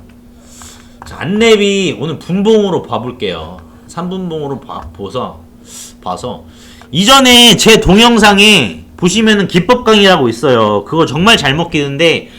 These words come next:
그거 보시고 지금 이거 보시면 확실히 이해가 되실 거예요. 얘가 지금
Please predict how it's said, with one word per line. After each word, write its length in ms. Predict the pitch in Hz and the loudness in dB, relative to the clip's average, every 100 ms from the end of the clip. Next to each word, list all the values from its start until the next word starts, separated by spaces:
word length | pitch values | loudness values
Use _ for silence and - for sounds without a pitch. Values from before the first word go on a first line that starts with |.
| - - - | -20 -20 -4
그거 240 | 208 247 | 0 2
보시고 480 | 220 190 202 220 220 | 2 2 0 2 0
지금 300 | - 196 202 | 0 0 0
이거 180 | 175 185 | 0 0
보시면 460 | 147 165 180 180 160 | -2 -4 -2 -2 -2
확실히 320 | 180 220 156 | -2 -2 -2
이해가 220 | 127 139 | -2 -2
되실 280 | 95 87 107 | -6 -12 -12
거예요. 200 | - 73 - - - - - - - - | -14 -14 -14 -14 -18 -20 -20 -20 -20 -2
얘가 260 | 180 214 226 | 2 4 2
지금 720 | - 165 160 165 143 90 | -2 -2 0 0 -2 -6